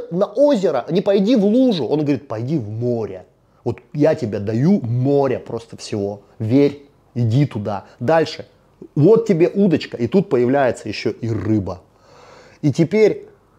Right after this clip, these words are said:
здесь очень важный момент. Смотрите, что значит рыба? Это значит то, что апостол Петр получает море благословений,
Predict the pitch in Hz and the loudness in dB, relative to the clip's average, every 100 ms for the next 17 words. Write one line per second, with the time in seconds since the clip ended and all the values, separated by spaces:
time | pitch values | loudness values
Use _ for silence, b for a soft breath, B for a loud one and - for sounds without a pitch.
0 | _ - 107 160 - 165 165 135 135 160 | _ -6 2 2 4 0 2 0 2 2
1 | 135 113 120 135 113 - 117 139 110 - | 0 -2 -2 -2 -2 -4 -2 -2 -2 -2
2 | 175 185 170 165 139 - 123 147 131 101 | 0 2 2 0 -2 0 2 4 2 -2
3 | - - 120 135 165 190 151 117 160 - | -4 -8 -2 2 2 0 -2 0 0 2
4 | 139 104 B B B _ 117 120 180 - | 0 0 B B B _ -4 0 2 4
5 | 139 - 208 160 - 120 120 - 165 127 | 2 2 0 0 -4 -4 -4 -2 0 0
6 | 101 - 127 139 165 160 104 - 107 120 | -4 -10 -2 4 4 4 0 -4 -2 0
7 | 110 - 117 107 120 135 | 0 0 0 2 2 0